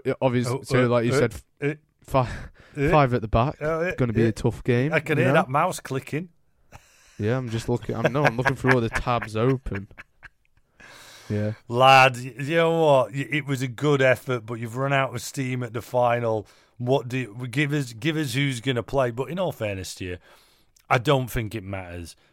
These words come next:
Speaker 2: We've gotta, we've gotta get the
Speaker 1: Yeah.
Speaker 2: three points tomorrow. I
Speaker 1: Yeah.
Speaker 2: mean, y-, y-, yesterday we were on about the prof. God bless the prof. Went down a storm. I saw people liking the stuff he did for us on, uh, social.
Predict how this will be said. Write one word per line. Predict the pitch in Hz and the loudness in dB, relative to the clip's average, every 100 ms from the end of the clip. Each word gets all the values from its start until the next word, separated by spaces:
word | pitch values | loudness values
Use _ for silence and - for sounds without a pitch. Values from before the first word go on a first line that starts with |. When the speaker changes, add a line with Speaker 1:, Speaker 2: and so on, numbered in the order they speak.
| - | -6
Speaker 2:
We've | 131 170 | -4 -4
gotta, | 147 107 98 123 | -4 -4 -6 -8
we've | 180 156 | -8 -6
gotta | 143 | -6
get | 82 90 - | -8 -16 -6
the | |
Speaker 1:
Yeah. | 113 | -4
Speaker 2:
three | 95 87 | -4 -4
points | - 85 - | -8 -8 -14
tomorrow. | 98 85 82 82 - - _ - | -14 -12 -12 -14 -16 -20 _ -4
I | 120 | -2
Speaker 1:
Yeah. | |
Speaker 2:
mean, | 139 127 110 | 0 -2 -4
y-, | 135 120 | -6 -4
y-, | 131 110 | -8 -8
yesterday | 139 143 - 127 120 | -2 -2 -2 0 0
we | 113 | 0
were | 113 | 2
on | 117 | 2
about | 107 110 | 2 -2
the | 107 | -4
prof. | - 131 123 120 - - - _ _ - | 2 6 8 8 4 -12 -20 _ _ 2
God | 139 110 | 2 4
bless | 131 120 - | 2 2 0
the | |
prof. | 123 - 131 120 - | -6 2 4 4 2
Went | 135 120 | -2 2
down | 123 117 | 0 2
a | 104 | -2
storm. | - - 120 117 117 113 - - _ | -2 2 2 2 2 0 -6 -20 _
I | 113 | -10
saw | - 139 | 0 0
people | 131 127 120 110 123 110 | 0 -4 -6 -4 -4 0
liking | 120 120 - 123 | 2 2 -2 -8
the | 110 | -8
stuff | - 120 - | -6 -8 -6
he | 113 | -6
did | 113 104 | -6 -8
for | - 117 | -10 -6
us | 110 107 113 | -4 -2 -2
on, | 113 107 | -2 0
uh, | 107 107 | 0 -2
social. | 101 - 123 117 110 127 117 110 | -4 -4 -2 -2 -6 -2 0 0